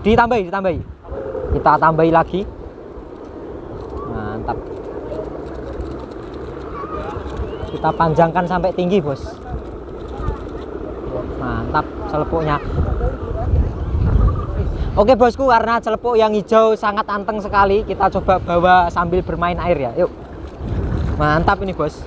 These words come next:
Bermain layangan sekaligus mantai. Ini airnya sangat dingin, Bos. Sangat jernih sekali.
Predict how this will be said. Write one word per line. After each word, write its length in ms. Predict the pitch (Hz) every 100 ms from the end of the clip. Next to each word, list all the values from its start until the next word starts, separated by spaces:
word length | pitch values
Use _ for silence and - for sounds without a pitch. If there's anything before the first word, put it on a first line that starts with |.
| -
Bermain 400 | 156 165 170 190
layangan 480 | 190 185 185 196 214 262 - - -
sekaligus 560 | - - 175 180 202 -
mantai. 480 | 175 165 180 160 131 - - - - - - - - -
Ini 160 | 165 202
airnya 320 | 202 202 226
sangat 320 | 220 214 -
dingin, 240 | 190 226
Bos. 240 | 175 160 - - - - - - - - - - - - - -
Sangat 320 | - 170 170 -
jernih 320 | 165 175 175
sekali. 320 | - 156 156